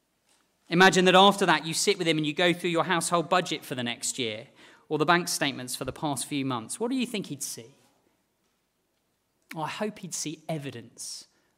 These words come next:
of cross-shaped love for others. I'm sure he would. Do we want to live a fruitful life?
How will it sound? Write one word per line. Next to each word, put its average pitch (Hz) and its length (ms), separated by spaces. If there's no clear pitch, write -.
of - 140
cross-shaped - 800
love 120 180
for 104 240
others. - 500
I'm 127 80
sure 123 260
he 107 120
would. 104 320
Do 160 100
we 156 100
want 175 180
to 175 60
live 175 160
a 160 60
fruitful 165 480
life? 156 480